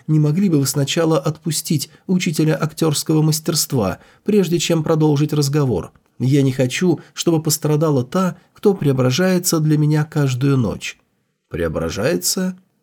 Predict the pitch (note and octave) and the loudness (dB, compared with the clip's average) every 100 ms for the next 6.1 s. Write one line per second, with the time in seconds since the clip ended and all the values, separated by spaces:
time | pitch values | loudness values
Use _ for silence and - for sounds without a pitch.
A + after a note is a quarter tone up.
0 | _ _ _ D#3 D3 C#3 D#3 C#3+ B2 A#2+ | _ _ _ -2 0 2 2 2 2 2
1 | A#2 - B2+ B2+ B2+ F3 C#3 A#2+ A#2 A2 | 2 0 0 -2 -2 0 2 2 0 0
2 | E3 D#3 D3+ C#3 D3 C#3+ - D#3 D3 C#3 | 0 2 0 0 0 0 0 0 2 2
3 | C3+ C3+ C3 - - - D#3 F#3+ C3+ - | 2 0 -2 -2 -2 0 0 0 -2 -8
4 | - - - F#3 F#3+ F3+ F3 E3 - E3+ | -10 -8 -2 0 2 2 0 -2 0 0
5 | D#3+ D#3 D#3 D3 D3+ D3 D#3 C3+ F#2+ - | 0 0 0 0 0 0 0 0 -2 -6
6 | - | -20